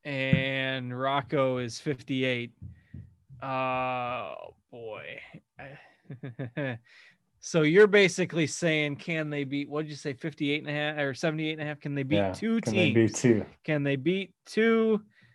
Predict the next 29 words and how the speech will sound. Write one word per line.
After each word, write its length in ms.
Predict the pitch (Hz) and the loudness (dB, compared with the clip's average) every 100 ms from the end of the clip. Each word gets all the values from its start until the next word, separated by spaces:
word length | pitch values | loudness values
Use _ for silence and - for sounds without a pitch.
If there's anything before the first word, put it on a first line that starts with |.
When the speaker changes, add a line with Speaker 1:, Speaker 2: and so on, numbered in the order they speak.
| _ _ _ _ _ | _ _ _ _ _
Speaker 1:
teams? 720 | - 139 120 113 117 - 123 _ | -6 -4 -4 -10 -16 -20 -20 _
Oh, 120 | - 127 127 _ - _ _ _ _ | -16 -16 -18 _ -20 _ _ _ _
this 120 | - | -2
Speaker 2:
I'll 60 | 104 | 2
Speaker 1:
is 60 | |
Speaker 2:
give 160 | 113 113 | 4 6
Speaker 1:
a 20 | |
very 120 | 180 | 8
Speaker 2:
you 40 | 190 | 8
ties, 160 | 110 | 8
Speaker 1:
good 80 | 104 | 6
line. 200 | 147 139 | 4 2
Speaker 2:
too. 160 | 104 95 - _ - | 0 -4 -14 _ -6
I'll 80 | 110 | -2
give 160 | 110 | 0
you 80 | 104 | -2
ties 440 | 101 101 95 92 - _ | -2 -2 -2 -6 -12 _
as 100 | 104 104 | -18 -14
well. 240 | 98 101 _ _ _ _ _ _ _ _ _ _ _ _ _ _ _ - | -12 -14 _ _ _ _ _ _ _ _ _ _ _ _ _ _ _ -12
Speaker 1:
Um, 1200 | 131 123 127 127 127 127 127 123 123 123 123 117 _ _ _ _ _ _ _ _ - - _ _ _ _ _ _ _ _ _ _ - _ _ _ | -8 -4 -2 -2 0 -2 -2 -4 -6 -10 -12 -14 _ _ _ _ _ _ _ _ -20 -20 _ _ _ _ _ _ _ _ _ _ -20 _ _ _
I'm 180 | 151 196 | 0 4
gonna, 260 | 220 220 165 | 6 6 4
I'm 140 | 165 | 2
gonna 220 | 165 214 | 6 6
say, 560 | 190 - 190 180 185 180 | 4 6 8 10 8 6
I'm 140 | 156 | 2
gonna 160 | 156 175 | 0 0
say 220 | - 175 | 2 0
no. 460 | 143 135 131 127 | 2 0 0 0